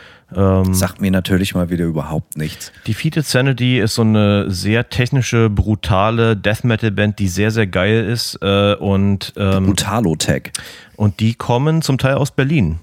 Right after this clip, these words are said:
Speaker 1: Lille Gruber spielt da Drums, der, äh, viele von unseren Hörern wer-, äh, Hörern werden ihn kennen. Ähm, und der Bassist, äh, lebt tatsächlich in Los Angeles, äh, ist aber auch Deutscher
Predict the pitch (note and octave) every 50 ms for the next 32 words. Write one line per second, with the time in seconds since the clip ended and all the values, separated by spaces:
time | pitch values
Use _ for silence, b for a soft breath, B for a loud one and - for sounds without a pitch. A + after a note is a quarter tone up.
0 | _ _ - F#2+ G2 A2+ B2+ C3+ C3 G2+ G2 F#2 A2+ B2+ C3 D3+ D3+ D3+ D#3+ D3+
1 | - - C#3+ C#3+ - C3+ G#2 F2+ G2 F#2+ A2+ C#3+ E3 - - - G#2 G2 G2+ G2+
2 | G2 G2 F#2+ G2 - - F#2+ F#2 - - A#2 A#2+ B2 A#2+ A#2 A2+ G2 - A#2+ F#2
3 | G#2 G#2 F#2 G2+ F2+ F2 G2 G2+ G#2+ A2 A2+ A2 F#2+ F#2+ G2 G2 G2+ - - G2
4 | C#2+ E2+ G2+ A#2 B2+ B2 C3+ B2+ A2+ F#2+ G2+ G#2 A2 A#2 - F#2 G2+ A2 - -
5 | F2+ F#2+ A2 D3 - B B B B B B B B B B - G2+ G2+ G2+ G2+
6 | G2 G2 G2+ G2+ G2 G2 G2+ A2 - - _ _ _ - G2+ G2+ G2+ G2+ G2 G2
7 | G2 G2 G2 G2 - - - _ b b b b b b b b b - - G2
8 | F#2 G#2 G2 - - - D#3+ F3+ - - - - - - - _ _ _ - _
9 | - G#2 A2 A#2 A2 G#2 G#2+ C#3 F3+ - - - - - B2+ A2+ A2 B2+ C#3 C#3
10 | B2+ B2 A#2+ A2+ A2 A2 - - A2 B2+ C#3+ C#3+ D3 C#3+ D3+ D3+ - - - -
11 | A2+ A2 G#2+ G2+ - G2 F#2+ - - - - C3+ C3 C3 - - C3 B2 B2